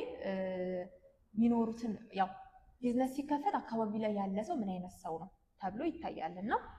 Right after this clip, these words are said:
በጣም ቆንጆ ቦታ ነው የመረጥሽው። አካባቢው የዲፕሎማቶች መንደር ነው፣ ብዙ የውጭ ሀገር ዜጎች አሉ። ከዛም በተጨማሪ ደግሞ ኢትዮጵያ ላይ ጥሩ የሚባል የኑሮ ደረጃ ያላቸው ሰዎች የሚኖሩበት አካባቢ ነው ይሄ አካባቢ፣ ሳር ቤት ማለት ነው። እና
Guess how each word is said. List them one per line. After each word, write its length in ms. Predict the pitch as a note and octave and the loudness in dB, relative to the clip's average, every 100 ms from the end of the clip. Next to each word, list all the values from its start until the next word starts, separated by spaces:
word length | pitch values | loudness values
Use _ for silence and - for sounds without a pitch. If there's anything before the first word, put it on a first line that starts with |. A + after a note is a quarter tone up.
| - | -18
በጣም 220 | - D4+ | -2 -2
ቆንጆ 220 | - F#3 E3 | 0 -4 -4
ቦታ 200 | D#3+ - | -8 -8
ነው 120 | E3 | -8
የመረጥሽው። 500 | F#3 F#3 - - - - - - - | -6 -6 -8 -4 -2 -2 -6 -14 -12
አካባቢው 560 | G3 - G3 G3 G#3+ F#4 | -12 -4 -2 0 2 2
የዲፕሎማቶች 720 | F4 - - F#3 F3+ F#3 F#3+ - | 2 -4 -6 -8 -8 -10 -12 -10
መንደር 360 | F#3+ F3+ F#3 F#3 | -8 -6 -6 -4
ነው፣ 160 | G3+ | -6
ብዙ 220 | F#3+ F#3+ G3 B3 C#4 - - | -6 -8 -6 -6 -6 -14 -14
የውጭ 220 | - F#3 - | -4 -4 -2
ሀገር 260 | F#3+ F#3+ F#3 | -4 -2 -2
ዜጎች 360 | G3+ G#3 - G3 | -4 -4 -8 -4
አሉ። 200 | F#3+ G#3+ F#4+ - | -2 0 -2 -6
ከዛም 320 | - A3 A3 | -4 0 2
በተጨማሪ 480 | A3 A3 G#3 G3+ G3+ | 0 -4 -6 -6 -6
ደግሞ 180 | G3+ C4 | -4 -4
ኢትዮጵያ 320 | E4 - - G#3 | -4 -8 -4 0
ላይ 160 | C4 B4+ - - - | 2 2 0 -12 -14
ጥሩ 180 | - D4 | -4 2
የሚባል 380 | C4 G#3+ E3+ C4 | 2 2 2 2
የኑሮ 240 | A3 F#3+ F#3 | 4 0 -2
ደረጃ 280 | F3+ F3+ F3 | -2 -2 -4
ያላቸው 380 | F#3 F#3 F#3+ G3 | -4 -4 -8 -14
ሰዎች 260 | G#3+ C#4+ D#4 | -8 -8 -2
የሚኖሩበት 600 | G#3+ G3+ F3 E3+ F#3 - - - - | 0 0 -2 -8 -14 -18 -20 -16 -14
አካባቢ 380 | F#3+ - - - | -12 -8 -6 -6
ነው 140 | - | -10
ይሄ 100 | F#3 | -10
አካባቢ፣ 320 | E3+ - E3+ F#3+ | -10 -8 -8 -8
ሳር 200 | - F#3+ | 0 0
ቤት 180 | G3 B3+ | 0 -6
ማለት 260 | G3+ - - | -8 -12 -14
ነው። 100 | - | -10
እና 120 | F#3 | 0